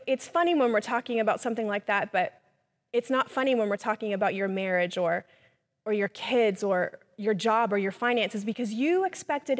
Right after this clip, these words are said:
everything to be different than what it is. You thought you'd be further along than this by now. You thought God would have come through already. You thought you would have had that baby in your arm or,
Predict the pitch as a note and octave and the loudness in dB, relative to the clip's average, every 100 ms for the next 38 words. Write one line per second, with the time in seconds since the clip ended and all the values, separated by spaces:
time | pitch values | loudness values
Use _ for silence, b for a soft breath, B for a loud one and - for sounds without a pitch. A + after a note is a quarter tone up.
0 | - C4 B3+ C#4 D4 C4 F#3+ - C4 A3 | 0 -2 -2 -4 -2 -2 -2 -4 -4 -4
1 | A3 E3+ B3 B3 - F#3 - - _ _ | -4 -2 -2 -2 -4 -6 -6 -14 _ _
2 | _ _ _ _ - G#3+ G3+ G3 F3+ - | _ _ _ _ -6 0 2 4 2 0
3 | - - _ _ _ b b b _ A3+ | -8 -12 _ _ _ b b b _ -4
4 | C4 D4 C#4+ C4 A#3+ A3+ B3+ A#3+ A#3 G#3 | -2 0 0 2 0 0 2 4 4 4
5 | G3 A3 G3+ F#3 - - F#3 F3 E3+ G3 | 0 -2 -2 -4 -6 -8 -8 -6 -6 -8
6 | - _ _ _ _ _ _ - G#3 A#3 | -14 _ _ _ _ _ _ -4 -2 0
7 | B3+ A3+ A#3+ A#3+ A3+ A#3 G#3 - A#3 - | 0 0 2 2 4 2 2 -2 -4 -2
8 | C#4 C#4 G3 F#3 G3 C4+ - D#4 D#4 C4 | 2 2 2 0 -2 -4 -2 -2 0 2
9 | C4+ B3+ - C#4+ C#4 B3+ G#3 A#3 A#3 A#3 | 4 4 2 -2 0 0 2 4 4 2
10 | G#3+ - G#3 G#3+ G3+ | 0 0 0 0 -2